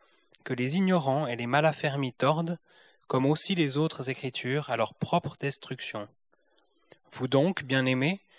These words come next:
sachant ces choses à l'avance, prenez garde, de peur qu'étant entraînés par l'erreur des pervers, vous, vous ne veniez à déchoir de votre propre fermeté.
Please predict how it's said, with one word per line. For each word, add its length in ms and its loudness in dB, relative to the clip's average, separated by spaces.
sachant 380 0
ces 160 -2
choses 280 2
à 60 2
l'avance, 580 0
prenez 280 -2
garde, 440 2
de 120 -8
peur 280 2
qu'étant 300 -4
entraînés 480 2
par 220 0
l'erreur 340 0
des 140 -6
pervers, 680 0
vous, 120 -10
vous 80 -4
ne 100 -2
veniez 360 2
à 80 2
déchoir 540 2
de 80 -6
votre 260 -6
propre 360 0
fermeté. 600 -2